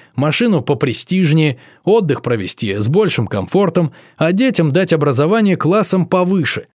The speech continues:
Все эти желания, мне кажется, находятся абсолютно в рамках нормальности,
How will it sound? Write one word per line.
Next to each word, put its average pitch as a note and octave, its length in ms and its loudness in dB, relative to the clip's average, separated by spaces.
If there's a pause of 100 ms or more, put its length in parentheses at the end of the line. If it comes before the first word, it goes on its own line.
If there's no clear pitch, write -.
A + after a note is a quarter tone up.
(300)
Все D3 220 0
эти A#2+ 140 0
желания, C#3 420 2
мне D3 140 0
кажется, D#3+ 320 -2
находятся D3 540 0
абсолютно D3+ 580 0
в D3+ 60 2
рамках D3 400 0
нормальности, C#3+ 720 -2